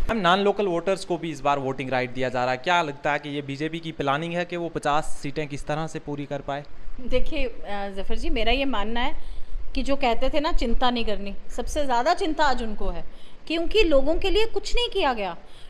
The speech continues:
Speaker 2: लोगों ने पहली बार, हमारे बुजुर्ग बेवकूफ़ नहीं थे जिन्होंने भारतीय जनता पार्टी को पिछले सत्तर सालों में कभी भी जम्मू कश्मीर में सत्ता नहीं दी।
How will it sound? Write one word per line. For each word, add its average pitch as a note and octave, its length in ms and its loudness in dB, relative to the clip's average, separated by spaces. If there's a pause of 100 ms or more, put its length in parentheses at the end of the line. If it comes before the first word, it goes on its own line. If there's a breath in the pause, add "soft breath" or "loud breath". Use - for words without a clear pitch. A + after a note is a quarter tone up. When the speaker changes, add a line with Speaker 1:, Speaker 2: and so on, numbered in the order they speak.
(100)
Speaker 2:
लोगों C#4+ 220 4
ने G4 120 4
पहली C#4+ 320 2
बार, B3+ 180 0
हमारे A#3 320 2
बुजुर्ग C4+ 300 4
बेवकूफ़ A#3 520 4
नहीं C#4 160 -2
थे C4+ 160 -4
जिन्होंने B3+ 320 -2
भारतीय C4 340 -2
जनता C4+ 280 2
पार्टी C4 300 2
को D4 140 -8
पिछले - 340 6 (400 soft breath)
सत्तर C4+ 260 0
सालों C#4 280 0
में D4+ 120 -2
कभी C4+ 220 0
भी C#4+ 100 2
जम्मू C4 200 4
कश्मीर A#3 320 4
में - 100 2
सत्ता - 260 0
नहीं F#3+ 200 4
दी। - 180 2